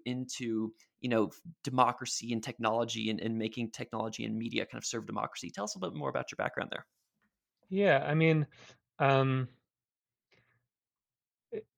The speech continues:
Speaker 2: part of it is growing up in a small town, um, in Maine.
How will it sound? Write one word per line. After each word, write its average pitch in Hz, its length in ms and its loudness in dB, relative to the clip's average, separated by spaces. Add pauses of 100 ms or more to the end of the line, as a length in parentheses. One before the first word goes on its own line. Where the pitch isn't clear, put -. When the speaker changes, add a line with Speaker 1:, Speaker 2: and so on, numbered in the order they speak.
(140)
Speaker 2:
part 160 200 8
of 165 120 6
it 156 160 6
is 127 600 6 (240)
growing 123 380 4
up 113 260 2
in 110 560 2
a 104 80 0
small 110 300 0
town, 101 720 -2 (160)
um, 104 400 0
in 104 180 -4
Maine. 98 500 -4